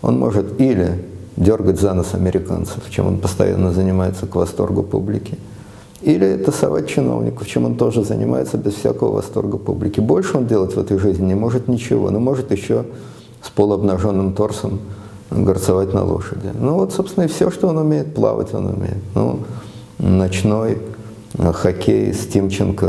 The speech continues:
и Третьяком. Но это как-то не совсем то.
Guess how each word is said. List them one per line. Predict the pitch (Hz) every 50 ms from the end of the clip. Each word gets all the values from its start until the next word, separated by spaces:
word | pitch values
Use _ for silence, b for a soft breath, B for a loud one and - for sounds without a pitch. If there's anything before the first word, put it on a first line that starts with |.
| 85 - 104
и |
Третьяком. | 98 - - 92 92 - - 95 92 - - - 80 -
Но | - 131 147 156
это | 151 156 - 135
как-то | - - 175 - - - - 107 - - - - 110
не | 101 98
совсем | 95 - - - - - - 90 175
то. | 175 - 117 -